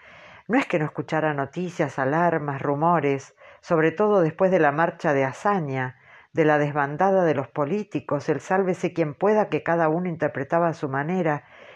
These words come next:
echándose en cara mutuamente una derrota que aún no habían sufrido,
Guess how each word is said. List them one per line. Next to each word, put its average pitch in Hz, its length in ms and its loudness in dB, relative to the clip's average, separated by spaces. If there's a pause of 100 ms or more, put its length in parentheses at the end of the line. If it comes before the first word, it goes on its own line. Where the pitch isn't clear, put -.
(140)
echándose 190 640 0
en 160 100 -2
cara 190 320 2
mutuamente 180 720 -2
una 156 220 0
derrota 175 580 0
que - 80 -2
aún 165 260 2
no 180 80 0
habían 175 280 2
sufrido, 170 640 -2